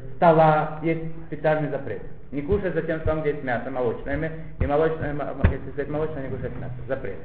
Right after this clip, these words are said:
Кушать два человека, которые могут одного другого, да, это самое, тоже не это самое. Если они не знают друг друга, то можно, да, если сто процентов нет никакого в-, вероятности, что один у другого возьмет, да,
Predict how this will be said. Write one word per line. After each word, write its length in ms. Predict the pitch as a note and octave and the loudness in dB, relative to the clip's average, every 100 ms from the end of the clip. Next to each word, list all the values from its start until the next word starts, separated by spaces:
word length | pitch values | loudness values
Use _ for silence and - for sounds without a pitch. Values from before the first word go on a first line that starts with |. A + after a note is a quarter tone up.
| - - | -10 -4
Кушать 380 | - G#3 G3 E3 | 4 6 4 0
два 140 | D3 F3+ | 4 4
человека, 520 | F3 E3 E3 E3+ D#3 | 4 2 4 4 2
которые 320 | D3 D3+ D3+ | -2 0 0
могут 260 | D3+ D3+ D3 | -2 -2 -2
одного 360 | D3 C#3+ C#3+ | -2 -2 -4
другого, 500 | C#3 C3+ C#3 C3 C3 C3 - - - - - - - - - | -4 -4 -2 0 -2 -4 -8 -10 -10 -10 -10 -10 -10 -10 -6
да, 260 | B2 D3 D3 | 0 0 0
это 160 | C#3 A#2+ | -4 -6
самое, 220 | A#2+ B2 B2 | -6 -4 4
тоже 260 | - A2 | 4 4
не 120 | A2 | -4
это 240 | G#2 G#2 - - | -6 -8 -8 -10
самое. 240 | F#2+ F#2+ - - - - - - - | -10 -10 -10 -10 -8 -8 -8 -8 0
Если 180 | G3+ A#3 | 4 6
они 160 | F3+ E3 | 6 4
не 120 | D3+ | 4
знают 320 | C#3+ D3 B2 | 4 4 4
друг 180 | A#2 A2 | 2 -2
друга, 340 | G2 G2 G2 G#2 - - - - - - - - - - - - | -4 -4 -6 -8 -8 -8 -8 -8 -8 -10 -10 -10 -10 -10 -8 -4
то 80 | |
можно, 320 | B2 D3+ B2 G2+ | 2 4 4 -2
да, 180 | A2+ | -2
если 260 | A2+ A2+ G2+ G2+ | -4 -4 -8 -8
сто 120 | - B2+ | -4 -2
процентов 460 | B2+ C3 C3 B2 | 0 -2 -4 -4
нет 140 | B2+ A#2+ | -6 -8
никакого 480 | A#2+ A#2 A#2+ A2+ | -8 -4 -2 -2
в-, 240 | A2+ A2+ A#2 | -4 -6 -2
вероятности, 580 | B2 B2+ B2+ B2 A#2+ A2+ | 0 2 0 -6 -8 -6
что 100 | - | -6
один 200 | A2+ A#2 | -4 -4
у 40 | |
другого 280 | G#2+ A2 A#2 | -4 -2 -2
возьмет, 380 | A2+ A2+ A2 | -2 -6 -8
да, 80 | F#2+ | -8